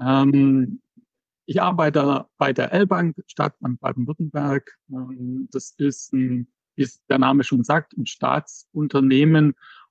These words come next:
und von daher natürlich, ähm, bürokratisch aufgestellt. Das ist ja auch, ähm, die D N A des Unternehmens. Wir sind ein großer Förderer, wir sind ein Förderunternehmen. Ähm, ob das Kredite sind,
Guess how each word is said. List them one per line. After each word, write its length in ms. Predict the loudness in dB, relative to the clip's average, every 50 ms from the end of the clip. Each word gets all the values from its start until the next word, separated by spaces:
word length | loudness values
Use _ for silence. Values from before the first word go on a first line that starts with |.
| _ _
und 140 | -2 0 2
von 160 | 2 2 2
daher 440 | 2 2 0 0 2 2 2 4 4
natürlich, 920 | 4 2 0 -2 -6 -4 0 2 2 4 4 4 4 4 4 2 -2 -6 -4 -2
ähm, 800 | 0 0 2 0 2 0 0 -2 -2 -4 -6 -8 -8 -10 -4 0
bürokratisch 680 | 2 2 2 2 0 -2 -4 -4 -2 -2 -2 -4 -4 -2
aufgestellt. 800 | -2 -2 -2 -2 -2 -4 -2 0 0 2 2 2 0 -2 -4 -10 _ _
Das 200 | -16 -16 -16 -6 -4
ist 300 | -2 -2 -2 -6 -10 -10
ja 240 | -8 -8 -8 -10 -8 _
auch, 380 | -2 0 2 2 2 0 -2 -6 -6
ähm, 240 | -2 0 2 2 2
die 120 | 2 0 0
D 160 | 0 0 2
N 140 | 2 2 2
A 160 | 0 0 0
des 180 | 0 -2 -2
Unternehmens. 880 | -2 0 0 2 2 2 2 2 4 4 4 4 4 4 2 2 0 -4 _ _ _ _ _ _ _ _ _ _ _
Wir 120 | -2 0 4
sind 220 | 6 6 6 6
ein 60 | 4
großer 440 | 2 2 0 0 0 0 0 -2 -4
Förderer, 640 | _ _ -4 -2 0 0 0 0 0 0 -2 -2 -2
wir 80 | -4 -4
sind 180 | -4 -2 -2
ein 120 | -2 -2 -4
Förderunternehmen. 1400 | -8 _ -4 0 0 0 0 0 0 0 0 -2 -2 -2 -2 -2 2 2 4 4 4 4 4 6 4 4 2 0 _ _ _ _ _ _ _ _ -4
Ähm, 480 | -2 0 2 2 2 2 2 0 -2 -4 _
ob 180 | -8 -8 -6 _ -2
das 400 | -2 -2 -2 -6 -12 -16 _ _ _ _ _ _ _ _ _ _ _ _ _ _ _ _
Kredite 500 | _ _ -2 0 0 0 0 2 2 0
sind, 540 | 0 0 2 4 4 4 4 4 2 0